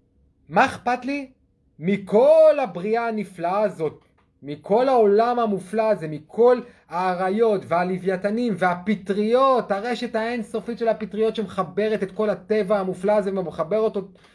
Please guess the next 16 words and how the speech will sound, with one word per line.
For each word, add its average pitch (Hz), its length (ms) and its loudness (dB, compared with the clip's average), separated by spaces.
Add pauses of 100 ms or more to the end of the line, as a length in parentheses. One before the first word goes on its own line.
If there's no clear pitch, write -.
(160)
את 156 100 -2
הכל? 214 400 4 (960)
מה 185 280 0
שיש 277 260 -2
לתורה 214 340 2
להגיד 202 380 0
זה, 254 180 0
"וכל 247 440 0
שיח 240 440 -4
השדה 196 400 -4
טרם 175 340 -8
יהיה 143 160 -6
בארץ"? 202 600 -10 (1080)
זה 143 260 2
מה 302 120 2
שמעניין, 240 680 -2